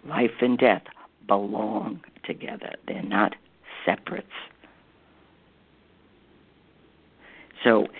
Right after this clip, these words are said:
that's what, uh, you know, the spiritual ideals and paradox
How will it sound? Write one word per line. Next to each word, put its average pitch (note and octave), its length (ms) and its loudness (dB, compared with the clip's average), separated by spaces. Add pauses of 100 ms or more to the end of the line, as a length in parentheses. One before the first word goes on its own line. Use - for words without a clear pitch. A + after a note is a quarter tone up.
(300)
that's A#2 320 4 (160)
what, A#2 300 -2 (200)
uh, F#2 200 -6 (540)
you B2+ 120 -2
know, A2 140 -4
the A2+ 80 -4 (100)
spiritual - 440 -6
ideals F#3 600 0 (1300)
and - 140 -6
paradox - 540 -4